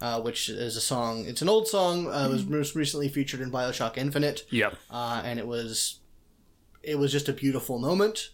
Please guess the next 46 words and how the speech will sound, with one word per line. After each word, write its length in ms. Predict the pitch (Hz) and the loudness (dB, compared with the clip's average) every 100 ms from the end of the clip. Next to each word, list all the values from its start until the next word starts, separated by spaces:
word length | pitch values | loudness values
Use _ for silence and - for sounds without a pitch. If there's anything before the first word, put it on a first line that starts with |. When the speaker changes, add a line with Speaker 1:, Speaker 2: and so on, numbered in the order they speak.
| - | -6
Speaker 1:
uh, 180 | 135 127 | -4 -4
just 200 | 131 - | -6 -4
to 80 | |
get 120 | 139 139 | -2 0
everyone 540 | 135 143 139 127 123 | 0 2 2 0 -4
singing 340 | 123 131 127 | -2 -4 -4
that 220 | 127 120 - | -4 -4 -4
song 360 | 127 120 127 | -2 -2 -4
together 360 | 120 117 123 123 | -6 -6 -4 -4
in 120 | 123 | -4
a 60 | 123 | -6
big 220 | 127 120 | -6 -4
circle. 540 | - 113 120 117 110 - - - - - | -4 -2 -2 -4 -4 -12 -18 -12 -12 -8
Um, 520 | 117 113 110 110 - - - | -4 -2 -2 -4 -8 -14 -14
and 120 | 151 | -2
it 20 | |
was 140 | 175 185 | 2 4
a 40 | |
very 200 | 175 226 | 6 6
organic 580 | 190 156 135 131 117 - | 6 2 0 -2 -2 -6
moment 340 | 117 - - - | -8 -8 -10 -10
as 140 | - | -8
well. 320 | 117 104 - - - | -6 -6 -8 -12 0
Speaker 3:
Yeah. 140 | 139 | 0
Speaker 1:
So, 640 | - 131 120 120 117 110 - | 0 -4 -2 -2 0 -2 -2
uh, 320 | 123 123 117 | 0 0 0
it, 160 | 113 131 | -4 -6
it, 100 | 139 | -8
it 280 | 139 139 143 | -6 -4 -2
wasn't 300 | 143 135 139 | 0 0 0
anything 360 | 135 135 135 | -2 0 -2
that 160 | 127 123 | -2 -4
we 420 | 123 123 123 117 - - - - - | -2 0 2 4 2 0 -4 -4 -4
specifically 800 | - - 139 - 135 131 - 120 | -4 -2 0 2 0 -4 -6 -4
pushed 540 | - 135 120 - - - | 4 4 4 -2 -4 -6
or 480 | 123 117 117 117 - - | -4 -2 -2 -4 -8 -16
said 300 | - - 127 | -4 0 0
should 140 | - 113 | 0 -2
happen. 340 | 131 113 113 | 0 0 -2
It 40 | 110 | -4
was 100 | 110 | -4
just 140 | 113 | -2
something 300 | 117 113 113 | -2 -4 -6
that 80 | 92 | -6
the 80 | 107 | -8
players 680 | - 113 107 104 - - | -4 0 0 0 -2 -4